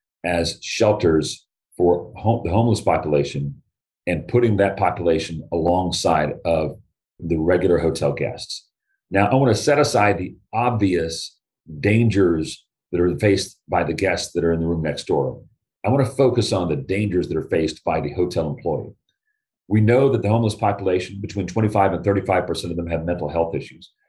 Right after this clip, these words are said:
that need to be addressed in a medical facility by medical experts.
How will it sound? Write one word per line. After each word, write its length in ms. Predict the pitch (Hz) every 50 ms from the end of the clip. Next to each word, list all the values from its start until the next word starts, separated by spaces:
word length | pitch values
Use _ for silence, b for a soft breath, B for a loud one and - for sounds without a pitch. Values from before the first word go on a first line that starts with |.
| _ _ -
that 120 | 98 90 104
need 300 | 104 107 117 139 139 147
to 60 | 131
be 120 | 139 139
addressed 520 | 120 107 - 107 110 104 98 98 95 - - -
in 60 | 98 95
a 60 | 92
medical 540 | 90 90 92 98 107 113 117 120 117 117 110
facility 640 | - 104 - - 87 - 80 78 80 76 78 - - _ _ _ _ _ -
by 160 | 98 92 90
medical 460 | 87 90 98 107 110 - - 85 -
experts. 500 | 95 95 - - - - - - - -